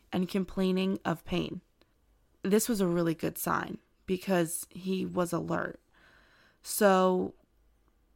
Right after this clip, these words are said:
he was sent to the hospital right away. One of Diane's nieces was also brought to the hospital,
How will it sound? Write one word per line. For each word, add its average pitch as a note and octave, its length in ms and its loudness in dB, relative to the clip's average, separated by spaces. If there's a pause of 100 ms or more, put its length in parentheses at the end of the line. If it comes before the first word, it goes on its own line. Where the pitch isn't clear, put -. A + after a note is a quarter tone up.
(120)
he A3 200 -4
was A3+ 160 2
sent G#3+ 220 0
to A3+ 60 -2
the G#3 100 0
hospital F3+ 720 -2 (220)
right F3+ 240 2
away. E3+ 400 -2 (2000)
One G3+ 220 6
of B3+ 100 0
Diane's A3 480 0
nieces G#3+ 640 -2
was F3+ 120 -6
also F#3+ 400 0
brought E3+ 380 0
to F#3 100 -4
the E3+ 80 0
hospital, - 640 -8